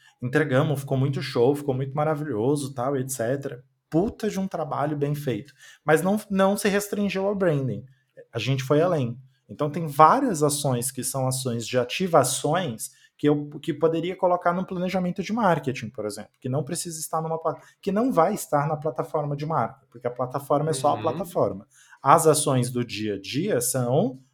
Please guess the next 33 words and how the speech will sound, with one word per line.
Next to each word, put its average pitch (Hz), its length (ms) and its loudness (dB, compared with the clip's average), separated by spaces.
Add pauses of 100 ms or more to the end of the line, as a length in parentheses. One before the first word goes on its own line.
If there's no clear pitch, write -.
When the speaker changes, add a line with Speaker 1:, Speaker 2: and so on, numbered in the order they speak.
(140)
Speaker 1:
o, 135 160 -4
as 117 160 0
outras 151 560 2
áreas 131 480 4
que - 100 -10
precisam, 175 600 -2
e 139 80 -2
o 131 100 -2
próprio 131 400 0
branding, 135 500 -2 (220)
se - 140 -4
eles 104 180 -2
colocarem 110 640 0
alguém 101 340 -8
pra 101 160 -6
gerir 101 460 -4
a - 20 -2
marca, 104 420 -4
que 147 120 -12
precisa 156 440 -8
ir 156 40 -10
desdobrando. 165 640 0 (380)
Mas, 180 200 -2
cara, 185 400 0 (120)
eu 202 360 2 (160)
fiz - 460 -4
questão 220 680 2
de 180 140 -8
fazer 175 260 -4
uma 180 140 -4
série 180 380 -2
de - 80 -12
sugestões 180 880 -4